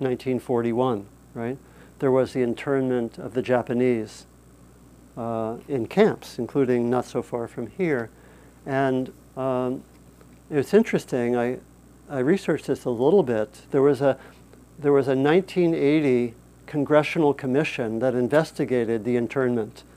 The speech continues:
and investigated the facts of what was actually happening at the time. This was their conclusion.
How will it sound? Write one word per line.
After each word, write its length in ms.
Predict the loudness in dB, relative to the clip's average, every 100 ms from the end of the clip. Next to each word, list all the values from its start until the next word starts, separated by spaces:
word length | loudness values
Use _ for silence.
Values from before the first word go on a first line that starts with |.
| -6
and 80 | -2
investigated 600 | 2 2 0 0 0 0
the 80 | -4
facts 460 | 2 2 2 -6
of 80 | -4
what 140 | -4
was 120 | -4 -4
actually 300 | -4 -6 -4
happening 380 | -4 -2 -2 -2
at 80 |
the 100 | -4
time. 380 | -4 -2 -2 -4 -12 -20 -20 -20 -20 -4 -4
This 180 | 0
was 140 | -2 0
their 220 | 2 2
conclusion. 720 | 0 -4 2 2 2 -4 -8